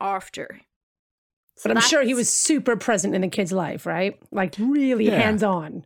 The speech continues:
Speaker 3: He
Speaker 2: Yeah.
Speaker 3: mentioned her in one song.
Speaker 2: Yeah. <laughs>
Speaker 3: Yeah.
Speaker 1: I think, do you know, I think, like, it's, with all this, I think it's really important to remember how
Speaker 2: Mm-hmm.
Speaker 1: young everybody is. Like, this whole story
Speaker 2: I
Speaker 1: we tell of their
Speaker 2: agree.
Speaker 1: romance,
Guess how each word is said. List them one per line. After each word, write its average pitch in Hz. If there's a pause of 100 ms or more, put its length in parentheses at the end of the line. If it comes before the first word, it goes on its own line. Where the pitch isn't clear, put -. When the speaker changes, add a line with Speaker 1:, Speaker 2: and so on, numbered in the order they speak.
(160)
Speaker 3:
He 156
Speaker 2:
Yeah. 147
Speaker 3:
mentioned 123
her 107
in 104
one 104
song. 135 (420)
Speaker 2:
Yeah. 185
<laughs> - (920)
Speaker 3:
Yeah. 151
Speaker 1:
I -
think, 605
do 453
you 440
know, 349
I 349
think, 370 (100)
like, 359
it's, - (440)
with 302
all 370
this, 247
I 285
think 277
it's 262
really 269
important 277
to 269
remember 233
how -
Speaker 2:
Mm-hmm. 208
Speaker 1:
young 214
everybody -
is. - (220)
Like, 240
this 330
whole 370
story 277
Speaker 2:
I 185
Speaker 1:
we 180
tell -
of 165
their 226
Speaker 2:
agree. 214
Speaker 1:
romance, 202